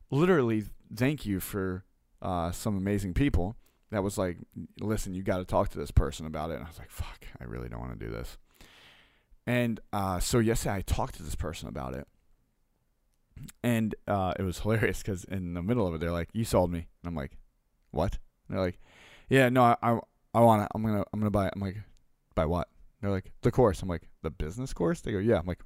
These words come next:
"Really?" And they're like, "What?" Right? Like, "Yeah." I'm like,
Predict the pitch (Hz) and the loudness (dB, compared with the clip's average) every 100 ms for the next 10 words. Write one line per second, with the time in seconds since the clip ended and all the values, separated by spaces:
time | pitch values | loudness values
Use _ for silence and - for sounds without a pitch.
0 | - - 76 98 147 - _ - - 92 | -18 -8 -6 -4 -4 -8 _ -10 -8 -8
1 | - - _ _ - 82 76 165 - - | -10 -16 _ _ -14 -6 -2 -2 -4 -8
2 | _ _ - - - 139 156 127 104 78 | _ _ -20 -20 -4 -2 2 2 2 0
3 | 107 180 67 - - 113 110 | 2 2 2 -8 -4 0 0